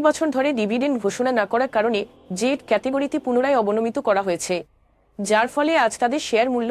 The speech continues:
হারায়। তবে বাকি শেয়ারগুলোর কোনো মূল্য সংবেদনশীল তথ্য জানা যায়নি। গত তিন মাসের গড় লেনদেনের তুলনায় আজ মেঘনা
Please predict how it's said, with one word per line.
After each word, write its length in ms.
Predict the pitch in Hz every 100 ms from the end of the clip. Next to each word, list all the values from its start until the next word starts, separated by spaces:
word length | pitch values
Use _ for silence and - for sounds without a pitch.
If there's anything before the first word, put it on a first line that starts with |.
| 262
হারায়। 300 | 214 175 156 151 _ _ -
তবে 180 | 233 302 233
বাকি 220 | 190 302 -
শেয়ারগুলোর 420 | 220 240 277 302
কোনো 140 | 269 277 247
মূল্য 160 | 226 262 -
সংবেদনশীল 540 | 196 220 254 262 302 254
তথ্য 160 | 214 - 277
জানা 160 | 208 196
যায়নি। 260 | 185 165 156 143 _ _ 208
গত 140 | 214 254 311
তিন 120 | 285 269
মাসের 240 | 277 311 285
গড় 140 | 208 202
লেনদেনের 360 | 202 214 269 285
তুলনায় 360 | 247 240 247 190 175
আজ 100 | 233 - _ 202
মেঘনা 280 | 208 233 285